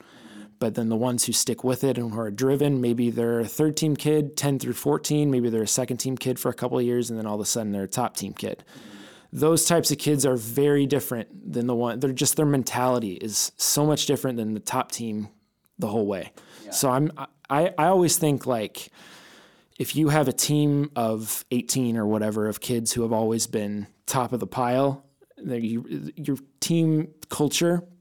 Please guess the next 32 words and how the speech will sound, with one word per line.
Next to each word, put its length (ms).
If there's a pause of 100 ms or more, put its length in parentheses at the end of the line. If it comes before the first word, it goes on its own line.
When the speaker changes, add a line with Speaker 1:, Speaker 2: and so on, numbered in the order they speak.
Speaker 2:
probably 520
isn't 200
the 80
greatest, 440
'cause 140
I 120
think 240
you 80
need 400
those 220
guys 460 (360)
who 140
have 320
that 440
sorta 460 (180)
push 260
the 120
group 300
on 280
mentality, 560
Speaker 1:
Yeah. 60
Speaker 2:
those 280 (200)
ones 280
who 60
have 120
had 200
to 60
struggle 440
a 80
little 200
bit, 280
'cause, 400